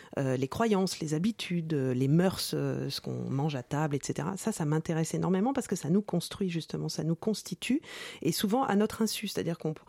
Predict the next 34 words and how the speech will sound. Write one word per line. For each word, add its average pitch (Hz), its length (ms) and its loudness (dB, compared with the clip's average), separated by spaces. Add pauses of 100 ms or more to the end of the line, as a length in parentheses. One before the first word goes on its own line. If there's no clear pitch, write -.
(260)
comme 254 140 0
c'est 226 100 -2
tellement 196 300 4
habituel, 180 760 2
euh, 135 300 2
évident, 190 640 4
on, 175 160 4
on 175 240 6
ne 170 120 8
re-questionne 190 720 4
pas, 190 280 -2 (600)
euh, 90 580 -2
ce - 140 -4
qui - 100 -4
nous 147 140 0
semble 226 280 -2
si - 360 -6 (180)
évident. 175 420 0 (480)
Or, 226 240 4
en 196 100 8
re-questionnant, 220 640 4
bon, 139 160 0
parce - 180 -4
que 139 100 -6
je 139 120 -8
suis - 200 -10
quand 131 120 -4
même 139 120 0
un 131 60 -2
petit - 160 -10
peu - 80 -8
plus - 480 -6
âgée 143 280 -4
que, - 180 -12